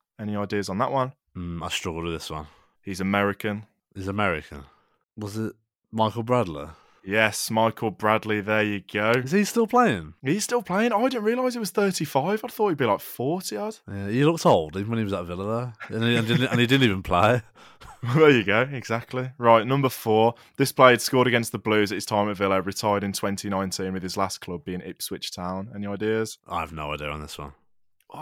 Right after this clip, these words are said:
Speaker 1: I thought you'd get that one. I, I, yeah, I
Speaker 2: No.
Speaker 1: kind of forgot he went to Ipswich. The ginger Pele, James Collins.
Speaker 2: He played for Ipswich?
Speaker 1: Yeah. Uh, where did he, is it
Speaker 2: Don't
Speaker 1: West
Speaker 2: remember
Speaker 1: Ham?
Speaker 2: that. Don't
Speaker 1: Yeah, he's at
Speaker 2: remember
Speaker 1: West
Speaker 2: that.
Speaker 1: Ham. Played loads of games there, obviously,
Speaker 2: Did,
Speaker 1: and then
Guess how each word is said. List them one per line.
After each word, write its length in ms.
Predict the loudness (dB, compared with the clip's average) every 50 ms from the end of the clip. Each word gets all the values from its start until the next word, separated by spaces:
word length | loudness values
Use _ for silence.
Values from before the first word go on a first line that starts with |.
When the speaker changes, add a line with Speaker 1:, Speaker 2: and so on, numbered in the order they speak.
| -14
Speaker 1:
I 40 | -12
thought 200 | -12 -12 -10 -10
you'd 80 | -6 -4
get 120 | -4 -2 -2
that 140 | -2 -2
one. 160 | 0 0 2 2
I, 100 | 2 2 2
I, 120 | -2 -4 -4
yeah, 360 | -4 -2 -2 0 2 2 2
I 40 | 2
Speaker 2:
No. 60 | 0
Speaker 1:
kind 180 | -2 -2 -2
of 60 | -4 -4
forgot 220 | -2 0 0 0
he 40 | 0
went 160 | -2 -2 -2
to 80 | -2 -2
Ipswich. 400 | -2 -2 0 0 0 0 0 -2
The 80 | -4 -4
ginger 360 | -2 -2 -2 -2 -2 -4 -4
Pele, 340 | -2 0 2 2 2 2 0
James 340 | 0 -2 -2 -2 -4 -6
Collins. 540 | -6 -4 -4 -2 -2 -4 -6 -8 -12 -14 -20 _ _
Speaker 2:
He 60 | -10
played 220 | -4 -2 -2 -2 0
for 100 | -2 -2
Ipswich? 520 | -2 -2 -4 -6 -6 -8 -10 -14 -18 -20 _ _ _ -8
Speaker 1:
Yeah. 400 | -6 -4 -2 -2 -2 -2 -4 -8 _ _ _ -8
Uh, 60 | -6
where 160 | -4 -4 -4
did 100 | -4 -6 -6
he, 80 | -6 -6
is 340 | -6 -6 -8 -8 -8 -8
it 40 | -8
Speaker 2:
Don't 80 | -4 -4
Speaker 1:
West 260 | -4 -4 -4 -4 -4
Speaker 2:
remember 200 | -4 -2 -2 -2 -4 -6
Speaker 1:
Ham? 20 | -8 -12 -16 _ _ _ _ _ _ _ -8
Speaker 2:
that. 40 | -4
Don't 120 | -2 0
Speaker 1:
Yeah, 60 | 0 0
he's 100 | -2 -2
at 40 | -2
Speaker 2:
remember 120 | -2 -2
Speaker 1:
West 160 | -2 -2 -6 -8 -6
Speaker 2:
that. 40 | -6
Speaker 1:
Ham. 260 | -6 -6 -6 -10 -12 _ _ _ -8
Played 200 | -6 -6 -2 -2
loads 200 | -2 -2 -2 -2
of 40 |
games 200 | -2 -2 -2 -2
there, 180 | -4 -4 -4 -6
obviously, 380 | -6 -8 -10 -12 -10 -8 -6 -4
Speaker 2:
Did, 80 | -4
Speaker 1:
and 80 | -4 -4
then 220 | -6 -8 -10 -14